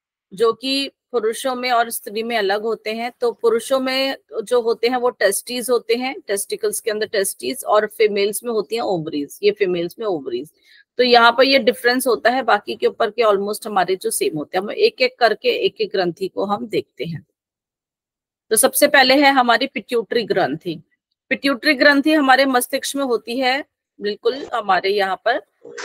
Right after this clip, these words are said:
अ, हमारे ब्रेन के साथ ही जुड़ी हुई होती है। ब्रेन का एक पार्ट होता है hypothalamus, यहाँ पे आप देख रहे होगे,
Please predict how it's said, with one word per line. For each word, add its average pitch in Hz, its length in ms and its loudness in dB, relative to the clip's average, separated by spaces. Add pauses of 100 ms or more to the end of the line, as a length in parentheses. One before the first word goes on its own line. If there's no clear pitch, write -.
(260)
अ, 170 320 -2 (1400)
हमारे 208 300 4
ब्रेन 220 300 4
के 247 120 0
साथ 208 240 4 (120)
ही 262 120 -4
जुड़ी 208 280 2
हुई 233 200 -4
होती 208 360 -4
है। 240 120 -2
ब्रेन 214 360 0
का 247 100 -2
एक 240 200 -2
पार्ट 208 220 4
होता 208 240 -4
है 247 140 -2
hypothalamus, 180 920 -4
यहाँ 190 140 -6
पे 185 120 -8
आप 170 100 -4
देख 160 220 -6
रहे - 120 -14
होगे, - 240 -14